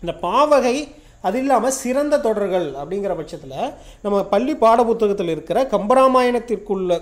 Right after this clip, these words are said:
கொடுத்திருக்கக்கூடிய தகவல்களினுடைய சிறந்த பாடல்கள், சிறந்த தொடர்களை எடுத்து நீங்க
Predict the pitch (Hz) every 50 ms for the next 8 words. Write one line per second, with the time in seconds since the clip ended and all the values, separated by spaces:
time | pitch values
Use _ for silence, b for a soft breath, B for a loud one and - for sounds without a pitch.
0 | - - 185 185 190 - 208 196 - - 180 175 - 180 160 151 147 147 147 -
1 | 160 156 170 208 226 240 240 214 165 156 147 143 143 139 139 135 143 170 214 277
2 | 320 302 B B B B B - - - 220 240 254 277 294 294 302 294 285 294
3 | 302 302 - - - - 202 190 196 220 226 226 196 175 175 185 175 156 147 143
4 | - - 214 220 240 240 247 254 262 262 - 190 185 202 233 240 214 220 208 185
5 | 165 156 165 - 269 269 208 175 196 285 339